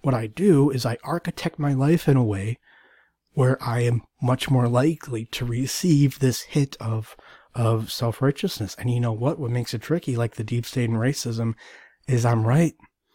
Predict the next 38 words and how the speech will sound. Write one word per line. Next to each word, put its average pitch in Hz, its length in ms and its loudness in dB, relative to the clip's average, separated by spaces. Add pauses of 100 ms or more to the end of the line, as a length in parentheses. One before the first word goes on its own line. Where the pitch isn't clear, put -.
(200)
Is 135 140 0
oftentimes 147 680 4
I'm 139 160 6
right, 131 160 4
especially - 560 -2
<laughs> 170 60 4
if 156 120 2
it's 147 160 4
a 139 80 2
subject 139 460 2
that 123 120 0
I 120 80 2
know 117 200 2
a - 20 0
lot 131 240 2
about 139 400 2
and 113 100 2
I'm 127 120 4
talking 165 320 2
about 151 260 6
it, 139 140 2 (600)
I'm 127 360 2
probably 120 500 0
going 113 360 0
to 104 440 -6
be 104 140 -4
right, 139 240 0
but 135 100 0
that 123 140 -2
doesn't 127 280 -2
excuse 139 480 -2
the 151 120 -4
fact 120 320 -4
that 120 120 0
I 110 60 -2
use 110 460 -6
however 131 440 -2
right 120 380 0